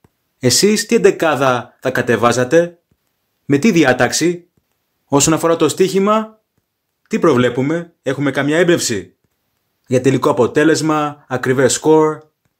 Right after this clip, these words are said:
over-under, ειδικά στοιχήματα, τα πάντα όλα.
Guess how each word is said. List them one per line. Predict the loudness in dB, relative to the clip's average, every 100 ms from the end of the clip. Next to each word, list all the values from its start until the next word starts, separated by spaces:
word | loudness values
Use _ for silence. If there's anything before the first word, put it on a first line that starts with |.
| _ _ _
over-under, | -2 0 2 2 2 2 4 2 0 -14 _ _ _ _ _ _
ειδικά | -6 -4 -2 -4
στοιχήματα, | -4 -2 -2 0 0
τα | 0 0
πάντα | 0 2 2
όλα. | 2 0 -6 -12